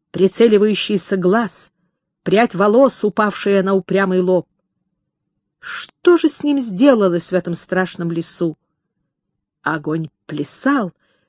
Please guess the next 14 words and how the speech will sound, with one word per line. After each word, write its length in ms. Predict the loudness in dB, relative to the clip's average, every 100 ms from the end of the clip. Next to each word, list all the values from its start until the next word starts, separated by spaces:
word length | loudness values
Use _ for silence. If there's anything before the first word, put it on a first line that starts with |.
| _ _ -12
неукротимый, 960 | -4 -4 -4 -8 -8 -2 2 2 0 -2
похожий 500 | -4 -2 0 2 0
на 180 | -2 -6 -2
Эда — 520 | 0 0 -2 -6 -12 _ _ _
который 360 | -4 0 0 0
хохочет 720 | -4 -6 2 2 2 -6 _ _ _ _ _ _
на 200 | -4 0
захваченном 840 | 2 0 -4 -4 -4 -2 -4 -4 -4
дракаре. 640 | -4 -6 -8 -10 -10 -16 _ _ _ _ _ _ _ _ _ _ _ _ _ _ _ _ _ _ _ _ _ _ -10
Когда 320 | -8 -4 -4
оконце 440 | 0 -2 -2 -6
стало 380 | -10 -4 -2 -2
густо 340 | -2 -4 -4
синим, 500 | -8 -4 -2 -2 -4